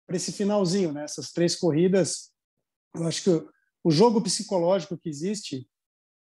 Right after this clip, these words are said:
o jogo psicológico que existe entre eles é, acaba que vai ser muito determinante agora no fim,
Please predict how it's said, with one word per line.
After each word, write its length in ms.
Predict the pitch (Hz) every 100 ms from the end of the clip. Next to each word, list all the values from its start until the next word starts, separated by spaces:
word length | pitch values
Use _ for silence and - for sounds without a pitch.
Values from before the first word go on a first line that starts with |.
| _ _ _ _ _ _ _ _ 156
o 100 | 143
jogo 260 | 175 180
psicológico 560 | 180 - 196 175 165 156
que 120 | 180
existe 300 | 151 165 165
entre 220 | 151 170
eles 460 | 160 151 160 196 180
é, 180 | 190 175
acaba 500 | - 160 160 185 - _ _ _ _ _ -
que 80 | 160
vai 160 | 165
ser 180 | - 175
muito 1160 | 160 175 214 202 240 226 220 208 196 185 175 160
determinante 640 | 170 190 190 190 190 202 190
agora 280 | 170 175
no 100 | 170
fim, 360 | 156 196 240